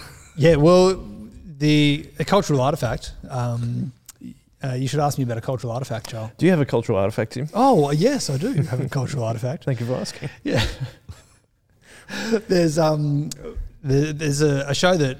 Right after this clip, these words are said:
Speaker 1: um, I often reference in my intergenerational classes called Old People's Home for Four-year-olds.
Speaker 2: Mm.
Speaker 1: Uh, which is on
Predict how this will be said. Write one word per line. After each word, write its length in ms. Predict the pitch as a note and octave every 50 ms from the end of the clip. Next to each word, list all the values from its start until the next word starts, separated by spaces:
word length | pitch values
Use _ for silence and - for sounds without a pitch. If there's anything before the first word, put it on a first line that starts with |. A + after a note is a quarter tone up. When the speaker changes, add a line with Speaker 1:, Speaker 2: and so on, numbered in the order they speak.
| - -
Speaker 1:
um, 360 | B2+ A#2+ A#2 A#2 A#2 A#2+ B2 B2+
I 120 | B2+ B2 B2 - - _ _ _ -
often 200 | D3 - - B2
reference 400 | B2+ B2+ - C3 A2+ G#2+ - -
in 240 | D#3 C3+ B2 B2 A#2+
my 140 | A#2 A2+ A#2+
intergenerational 500 | A2+ G#2 A#2+ A#2+ A2+ A#2 B2 - - B2
classes 420 | - B2 A2+ A2+ - A#2+ A2 - - - - - - - - -
called 240 | - C3+ B2+ B2+ -
Old 200 | - D3+ D3 C#3
People's 260 | D3 C#3 B2+ C3 B2+
Home 260 | - C3 B2 B2+ B2
for 140 | A#2 - A#2+
Four-year-olds. 580 | - - B2+ B2 B2+ C3 C3+ E3 A3+ - - - - -
Speaker 2:
Mm. 160 | G#2 F#2+ F2 F2+ - _ _ _ _ _ _ _ _ _ - - -
Speaker 1:
Uh, 160 | C3 A#2+ A#2 B2+
which 160 | B2+ A#2+ -
is 100 | C3+ A#2
on 460 | D#3+ D3+ B2 A2+ A2+ A2+ A#2 A#2+ C3